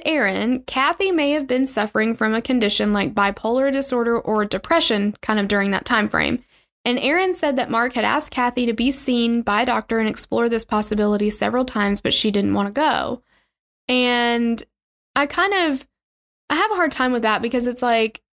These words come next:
you know, the sister and brother-in-law are like, you know, sometimes she'd call and she'd be in a great mood and she'd have a lot to say. And then some days she would call and it would be like she wouldn't have anything to say and she'd be sad. And so I thought, "Maybe she's, like, got bipolar."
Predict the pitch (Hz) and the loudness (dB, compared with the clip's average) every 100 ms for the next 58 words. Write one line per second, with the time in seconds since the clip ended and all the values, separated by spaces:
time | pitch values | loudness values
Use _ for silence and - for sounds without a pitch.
0 | - 269 247 226 226 226 233 - - 311 | -2 0 2 0 0 -2 -2 -2 0 0
1 | - 339 277 247 233 240 233 226 220 214 | 0 0 2 2 2 2 0 0 0 2
2 | 220 208 - 254 240 277 339 403 403 - | 0 0 0 0 0 0 0 0 0 -2
3 | 349 - 247 269 339 269 277 247 254 247 | -2 -2 0 2 2 0 -2 -2 0 0
4 | - 233 254 214 208 330 - _ _ - | 0 -2 0 -2 0 0 -2 _ _ -4
5 | 233 233 208 208 220 220 214 247 233 214 | -2 0 0 0 2 0 0 -2 0 2
6 | 294 427 _ _ - 233 220 208 - 208 | 2 -2 _ _ -4 0 2 2 0 0
7 | 220 240 277 - 285 277 - 220 262 370 | 2 2 0 0 0 -2 -2 0 2 2
8 | 285 226 233 226 226 220 220 - 220 226 | 0 0 0 0 2 2 0 0 0 2
9 | 226 226 226 202 202 208 208 - 85 196 | 2 0 0 0 0 -2 0 0 0 0
10 | 220 220 208 208 233 233 - 233 233 233 | 0 0 0 -2 0 2 0 -2 -2 0
11 | 220 226 - 220 226 330 381 440 466 - | 0 0 0 0 0 0 0 0 0 -2
12 | 330 - 247 233 - 247 262 196 - 254 | -2 0 0 -2 0 0 0 0 -2 -4